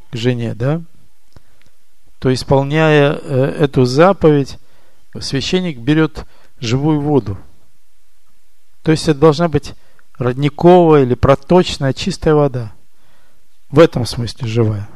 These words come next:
«Неужели ты больше отца нашего Иакова, который дал нам этот колодец,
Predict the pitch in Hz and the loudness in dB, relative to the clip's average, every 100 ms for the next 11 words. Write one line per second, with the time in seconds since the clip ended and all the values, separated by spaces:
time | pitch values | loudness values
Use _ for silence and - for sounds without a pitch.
0 | - - - - - - - - 147 185 | -16 -16 -16 -16 -16 -16 -12 2 8 8
1 | 170 262 247 220 185 196 208 - 185 170 | 10 8 8 6 6 8 8 8 6 6
2 | 185 175 170 - 151 147 170 208 202 151 | 4 6 4 4 6 8 8 6 6 4
3 | 139 156 139 156 151 151 151 139 127 - | 4 2 4 4 4 4 4 4 -2 -6
4 | - - - 151 143 - - 151 190 147 | -16 -16 -6 -4 -2 -2 2 4 4 0
5 | 139 | -4